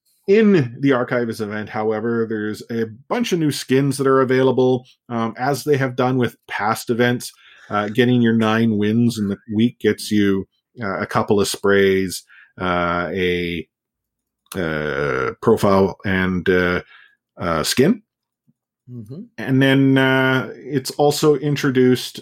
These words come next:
Speaker 1: the, uh, uh, sort of archives modes, but no sort of m-, new map. Like, we're not getting new lore, new story out of it, but it is introduced sort of new, new,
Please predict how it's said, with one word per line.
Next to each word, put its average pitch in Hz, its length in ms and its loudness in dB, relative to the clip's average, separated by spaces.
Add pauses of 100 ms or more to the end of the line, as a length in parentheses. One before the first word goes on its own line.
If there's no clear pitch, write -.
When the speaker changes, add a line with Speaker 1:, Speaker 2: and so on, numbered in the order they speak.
Speaker 1:
the, 117 480 0
uh, 107 220 -2 (560)
uh, 98 320 -10 (1000)
sort 101 200 -4
of - 140 -12
archives 120 520 0
modes, 98 600 2
but - 220 -4
no 120 260 4
sort 117 240 -2
of 98 100 -2
m-, 104 300 -4
new 107 160 -2
map. 92 440 -4
Like, - 140 -14
we're 117 60 -6
not 120 160 -4
getting 113 240 0
new 107 180 -2
lore, 101 240 0
new 90 180 -8
story 123 520 2
out 82 120 -4
of 78 80 -10
it, 82 100 -10 (480)
but 131 100 4
it 135 100 4
is 135 160 4
introduced 139 600 0
sort 120 140 0
of 101 100 -4
new, 101 400 -4 (400)
new, 107 440 -4